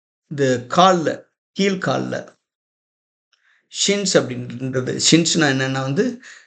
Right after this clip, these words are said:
இந்த முன்னாடி இருக்க பகுதி, அங்க வந்து வெளிரிய பழுப்பு நிற செதிலான திட்டுகள் இருக்கும். அது எப்படி இருக்கும்னா வட்டமாவா இருக்கலாம், இல்லைன்னு நீள்வட்ட வடிவ புள்ளிகளா இருக்கலாம்.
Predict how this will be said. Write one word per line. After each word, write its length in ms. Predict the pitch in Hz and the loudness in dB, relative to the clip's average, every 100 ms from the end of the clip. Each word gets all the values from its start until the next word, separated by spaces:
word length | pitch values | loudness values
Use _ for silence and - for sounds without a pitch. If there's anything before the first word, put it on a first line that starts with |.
| _ _ | _ _
இந்த 180 | 135 131 127 139 - _ _ _ | 0 0 0 -6 -12 _ _ _
முன்னாடி 360 | 160 175 185 151 | 2 6 6 4
இருக்க 220 | 131 113 117 | -4 -6 -8
பகுதி, 360 | 123 123 - - _ _ _ - | -8 -8 -10 -16 _ _ _ -2
அங்க 180 | 151 147 | 2 2
வந்து 300 | 135 151 190 190 | 0 -2 -2 0
வெளிரிய 560 | 143 151 185 190 196 196 - | 2 4 4 2 2 0 6
பழுப்பு 440 | 151 165 170 165 | 6 4 -2 -4
நிற 220 | 151 139 | 0 0
செதிலான 580 | 139 135 127 127 123 143 | 0 -2 -2 -4 -4 -6
திட்டுகள் 420 | - 131 - 127 - | -4 -4 -2 -4 -6
இருக்கும். 300 | - - - _ _ _ _ _ _ _ _ _ _ _ _ _ _ _ _ _ _ _ _ _ | -10 -18 -20 _ _ _ _ _ _ _ _ _ _ _ _ _ _ _ _ _ _ _ _ _
அது 140 | 147 151 | -2 -2
எப்படி 240 | 156 180 | 0 0
இருக்கும்னா 360 | 135 127 139 123 | -2 -2 -4 0
வட்டமாவா 640 | 127 131 165 156 139 135 131 | 0 0 2 2 2 2 2
இருக்கலாம், 360 | 120 135 180 - - | 0 -2 -2 -4 -4
இல்லைன்னு 340 | 139 147 156 147 | 2 4 4 4
நீள்வட்ட 480 | 180 190 160 147 | 2 4 2 2
வடிவ 300 | 131 127 131 | 0 2 0
புள்ளிகளா 380 | 127 123 120 123 | -2 -2 -2 -4
இருக்கலாம். 360 | 123 - 127 | -6 -6 -8